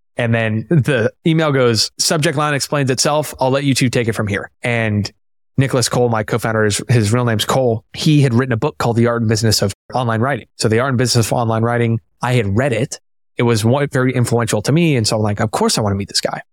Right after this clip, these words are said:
And we ended up partnering up on Ship thirty for thirty, which is our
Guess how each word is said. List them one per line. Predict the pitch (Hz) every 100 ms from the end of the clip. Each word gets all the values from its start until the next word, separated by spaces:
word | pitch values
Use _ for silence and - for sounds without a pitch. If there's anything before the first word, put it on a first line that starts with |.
| -
And | 117 113 107 98 113
we | 139 160 151 127
ended | 117
up | 110 -
partnering | 127 123 110 110
up | 110 -
on | 117 110 104
Ship | - 107
thirty | - 110 104
for | 107
thirty, | 131 151 139
which | 123 110
is | 107
our | 104 107